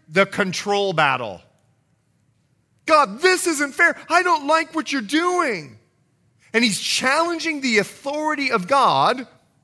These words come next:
but the Lord is the authority. Now, I want you to see God's response. And the Lord said to him, verse fifteen, "Therefore, whoever kills Cain's vengeance shall be taken on him sevenfold." And the Lord set a mark on Cain,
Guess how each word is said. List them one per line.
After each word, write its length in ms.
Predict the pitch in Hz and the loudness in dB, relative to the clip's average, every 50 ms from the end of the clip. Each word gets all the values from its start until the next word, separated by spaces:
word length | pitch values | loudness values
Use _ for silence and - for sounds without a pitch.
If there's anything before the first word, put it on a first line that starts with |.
| _ _ _ _ _ _ _ _ _ - | _ _ _ _ _ _ _ _ _ -4
but 180 | 220 226 220 | -4 -4 0
the 100 | - 240 | 0 0
Lord 440 | 220 208 208 269 320 330 339 330 330 - - _ _ _ _ | 0 0 0 0 0 2 2 0 -2 -6 -20 _ _ _ _
is 520 | - 320 339 349 339 311 294 262 - - - - _ _ _ _ | -2 0 2 2 2 0 -2 -4 -8 -10 -12 -14 _ _ _ _
the 160 | 165 202 196 | -6 -4 -4
authority. 580 | 180 175 185 175 160 139 123 107 90 78 - - _ _ _ | -2 -2 -4 -4 -4 -4 -4 -6 -10 -14 -18 -20 _ _ _
Now, 80 | 127 | -14
I 40 | 131 | -12
want 220 | 147 170 180 156 - | -12 -12 -12 -14 -16
you 60 | 139 | -18
to 60 | 131 | -16
see 160 | - - 151 | -14 -14 -12
God's 320 | 131 139 139 139 131 - - | -8 -4 -4 -4 -4 -6 -12
response. 640 | 110 - - - 190 - 156 107 - - - - | -18 -18 -16 -16 -16 -16 -16 -16 -18 -20 -20 -20
And 120 | - - 123 | -20 -14 -12
the 60 | 127 | -10
Lord 240 | 131 139 135 123 - | -8 -6 -8 -8 -10
said 240 | - 165 185 196 151 | -12 -12 -12 -14 -14
to 100 | 117 104 | -16 -16
him, 160 | 104 110 104 _ _ _ - | -16 -16 -18 _ _ _ -12
verse 180 | 135 127 117 - | -10 -10 -10 -10
fifteen, 520 | - 113 101 - - 160 143 110 98 - _ _ _ _ _ _ _ _ _ _ _ _ | -14 -18 -18 -16 -18 -16 -16 -16 -18 -20 _ _ _ _ _ _ _ _ _ _ _ _
"Therefore, 540 | 110 131 156 208 247 269 - - 262 254 226 | -2 0 0 2 0 -2 -4 -8 -10 -10 -8
whoever 320 | 196 180 160 160 160 147 | -6 -4 -4 -4 -6 -6
kills 340 | 147 139 - 220 240 269 - | -10 -12 -10 -12 -12 -12 -12
Cain's 360 | - - 147 127 123 123 113 | -14 -12 -10 -10 -10 -12 -14
vengeance 600 | 113 127 156 180 180 143 127 107 101 101 - - _ _ _ | -12 -10 -10 -10 -10 -12 -14 -14 -14 -16 -18 -20 _ _ _
shall 220 | - - - 131 110 | -16 -10 -8 -8 -8
be 120 | 117 120 | -8 -10
taken 400 | 104 - - 156 151 - 175 160 | -12 -12 -12 -12 -12 -12 -14 -12
on 180 | 143 131 123 113 | -10 -10 -10 -12
him 140 | 123 117 | -14 -14
sevenfold." 880 | 107 - - - 107 87 104 101 98 - 147 139 120 98 85 76 _ _ _ _ _ _ _ _ _ _ _ _ _ _ - | -14 -16 -12 -12 -12 -12 -12 -16 -14 -12 -12 -12 -12 -12 -14 -18 _ _ _ _ _ _ _ _ _ _ _ _ _ _ -12
And 160 | 107 107 101 | -12 -12 -10
the 160 | - 95 92 | -10 -12 -12
Lord 560 | 92 92 90 98 113 131 143 151 160 165 151 | -12 -14 -14 -10 -8 -8 -8 -8 -8 -10 -12
set 360 | - - - - - 123 113 104 | -14 -16 -14 -14 -14 -12 -12 -12
a 80 | 104 | -12
mark 500 | 101 98 98 98 110 123 151 151 _ - | -12 -12 -12 -10 -8 -8 -8 -10 _ -18
on 220 | 160 156 160 170 170 | -16 -16 -16 -16 -18
Cain, 560 | 165 - - 113 95 85 82 80 80 82 | -20 -20 -20 -20 -20 -20 -20 -20 -20 -20